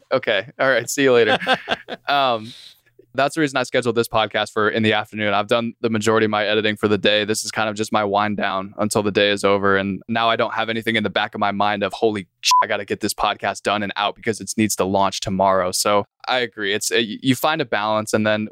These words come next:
Speaker 1: one thing I wanted to ask you about, as we sort of navigate this new venture of we're starting our own companies and we're working for ourselves and we don't really have a man that we, or man or woman that we answer to,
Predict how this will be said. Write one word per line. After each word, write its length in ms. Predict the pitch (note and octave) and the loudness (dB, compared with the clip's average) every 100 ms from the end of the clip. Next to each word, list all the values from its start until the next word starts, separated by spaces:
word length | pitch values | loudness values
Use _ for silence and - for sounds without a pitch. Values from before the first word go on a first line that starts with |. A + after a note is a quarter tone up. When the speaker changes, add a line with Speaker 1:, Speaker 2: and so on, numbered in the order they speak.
| - | -4
Speaker 1:
one 260 | A#2 D3+ | 0 0
thing 160 | F#3+ G#3+ | 0 0
I 60 | |
wanted 220 | F3 E3 C3 | 2 2 2
to 100 | G2 | 0
ask 260 | A2 - | -2 -2
you 140 | G#2+ G#2 | 2 2
about, 400 | F2+ F#2 F2+ - _ _ - | 4 2 2 -2 _ _ -4
as 240 | A#2+ D#3+ | -2 -2
we 100 | - | -4
sort 220 | G3 G3+ F3+ | -4 0 0
of 80 | |
navigate 580 | A2 G2 A2 A#2+ B2+ B2+ | 0 -2 -2 0 2 2
this 420 | B2+ B2 - - - _ - | 2 2 0 -6 -10 _ 2
new 300 | A2 B2+ A#2+ | 6 6 2
venture 440 | G2+ G#2 - A2 | 0 -2 0 2
of 120 | G2 | 2
we're 100 | G2 | 0
starting 380 | F#2+ - G2+ G2 | 0 0 0 2
our 100 | G2 | 0
own 140 | F#2+ | 0
companies 560 | - C3 B2 A#2+ A2+ G#2+ | -2 -2 0 2 2 2
and 100 | G2+ | 0
we're 120 | F#2+ | 0
working 240 | F#2+ F#2+ F#2+ | 0 -2 -2
for 100 | F#2 | -2
ourselves 480 | F#2 - A2 G#2 G2 | -2 0 0 0 -4
and 80 | |
we 60 | F#2+ | -4
don't 160 | G#2 G2+ | 0 2
really 160 | G2+ | 2
have 220 | G2 G2+ | 2 -2
a 60 | F#2+ | -4
man 380 | F#2 F#2 F#2+ G2+ | -4 0 0 0
that 140 | F#2 | 0
we, 320 | F#2 F#2 F#2 - | 0 0 0 0
or 240 | G2+ E2 | 0 0
man 160 | F#2+ G#2+ | 0 -2
or 80 | |
woman 320 | F#2+ G#2+ F2+ G#2 _ - | 0 0 0 -4 _ -2
that 140 | G#2 | 2
we 120 | G2 | 4
answer 280 | G#2+ A#2 G2 | 2 0 -6
to, 420 | - F#2+ F2+ F2 | -4 0 2 2